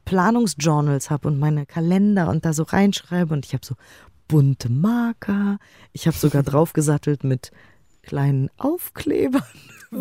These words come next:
Speaker 2: Uh.
Speaker 1: urgent und to do
Speaker 2: <laughs> Ja.
Speaker 1: und so. Es macht mir Spaß, es ist jetzt eine Freude geworden. Und jetzt weiß ich, wenn ich das Montag nicht mache, dann ist es kein Problem, weil ich werd's auf jeden Fall Dienstag machen.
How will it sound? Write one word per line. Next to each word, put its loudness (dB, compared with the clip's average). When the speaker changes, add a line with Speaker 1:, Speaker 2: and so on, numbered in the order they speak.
Speaker 2:
Uh. 2
Speaker 1:
urgent 2
und -6
to -4
do 0
Speaker 2:
<laughs> -
Ja. 2
Speaker 1:
und -2
so. -2
Es -10
macht -2
mir 0
Spaß, 0
es -4
ist -6
jetzt -2
eine 2
Freude 2
geworden. -2
Und 2
jetzt 0
weiß 2
ich, -2
wenn 2
ich 0
das 0
Montag 2
nicht 0
mache, -2
dann -2
ist -6
es -8
kein 0
Problem, 0
weil 2
ich -2
werd's 0
auf -6
jeden 0
Fall 2
Dienstag -2
machen. -4